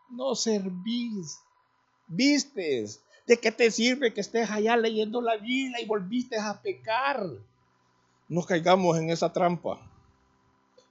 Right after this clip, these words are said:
Por favor, no caigamos en esa trampa. Ya les, ya vimos a la luz de la palabra del Señor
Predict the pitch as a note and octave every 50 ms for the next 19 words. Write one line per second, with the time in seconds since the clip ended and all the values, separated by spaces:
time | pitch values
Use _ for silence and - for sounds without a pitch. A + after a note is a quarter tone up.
0 | _ _ _ - C3 D3+ D3+ - - D#3+ C#3+ D#3+ F#3 F#3+ F#3 F3 E3+ F3 F3 -
1 | F3 E3 D#3 E3+ F3 F3 E3+ E3 E3+ D#3+ E3+ E3 - F3 F3 F3 E3+ _ _ _
2 | _ _ _ _ _ _ _ _ _ _ _ _ _ _ _ _ _ _ _ _
3 | _ _ _ _ _ - - E3+ E3 E3+ E3 D#3+ D#3 - - - C#3 B2+ E3+ E3+
4 | F3 F3+ E3 C#3+ C#3+ F#3+ G3+ G#3 G3 F#3+ E3+ D3 C3 - _ _ _ _ _ _
5 | _ _ _ _ _ - - D#3 D#3 C#3+ C#3 C#3+ D#3+ F#3+ A3 A3 E3+ E3 D#3 D3
6 | E3 E3+ D#3+ D#3 D3 D3+ - D3+ D3 D#3+ E3 F3+ G3 G3 F#3 F#3 F3 E3+ - D#3+
7 | D3 D3+ F3+ G3 G#3+ G#3